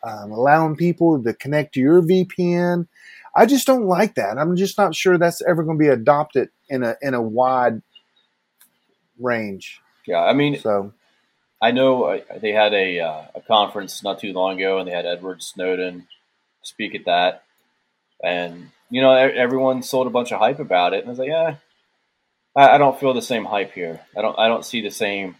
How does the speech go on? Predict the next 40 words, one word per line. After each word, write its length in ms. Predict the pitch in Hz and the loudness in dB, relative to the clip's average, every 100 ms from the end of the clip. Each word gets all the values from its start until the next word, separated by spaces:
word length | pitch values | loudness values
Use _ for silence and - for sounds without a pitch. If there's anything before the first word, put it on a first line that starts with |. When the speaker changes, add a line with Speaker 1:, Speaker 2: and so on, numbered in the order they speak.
| - | -4
Speaker 2:
posts 320 | 113 107 - | -4 -4 -8
going 320 | 110 104 98 | -4 -4 -2
on. 300 | 98 98 98 | -2 -2 -2
I 60 | 92 | -2
don't 220 | 90 - | -4 -10
see, 380 | - 92 92 92 | -16 -12 -12 -14
you 140 | 92 | -16
know, 300 | 90 82 80 - - | -12 -12 -12 -16 -20
as 120 | 95 | -12
many 280 | 98 98 92 | -8 -6 -8
influencers 580 | 95 - 101 95 101 - | -10 -10 -10 -10 -12 -2
talking 320 | 95 - 92 | -2 -2 -6
about 260 | 87 90 | -4 -2
it." 100 | 101 | -4
So 280 | - 104 104 _ _ _ _ _ _ - | -4 -6 -6 _ _ _ _ _ _ -10
I 40 | |
pulled 300 | 113 - 127 | -4 0 4
out. 320 | 127 147 - - _ _ | 4 4 2 -6 _ _
I'm 80 | 92 | -6
happy 300 | 101 110 120 | -2 0 0
I 80 | 110 | -4
did. 340 | 113 131 87 _ _ _ _ _ _ _ | -2 -6 -6 _ _ _ _ _ _ _
Speaker 1:
<clears throat> 460 | - - - - 107 - | -16 -10 -8 -8 -12 -2
And 140 | 175 160 | 4 6
I 80 | |
didn't, 500 | 165 156 180 117 101 - _ | 8 8 6 2 -10 -14 _
'cause 200 | - 131 | -4 4
I 100 | 135 | 4
told 300 | 139 156 160 | 6 6 6
you, 80 | 123 | 6
I'm 160 | 120 175 | 6 6
gonna 160 | 202 | 2
stay 380 | 156 - 180 175 | 0 6 8 10
through. 600 | 180 180 180 156 131 143 - _ _ _ _ | 6 4 6 8 8 4 0 _ _ _ _
I 120 | 135 143 | 4 6
thought 360 | 175 165 151 135 | 10 10 8 6
Edward 360 | 143 156 175 | 4 6 2
Snowden, 680 | - - 151 143 131 117 131 _ | 2 -2 2 2 2 0 -6 _
Snowden's 600 | - - 160 151 127 110 - | -16 -2 4 4 2 -6 -6
speech, 560 | - 165 123 123 - | 6 6 6 2 -8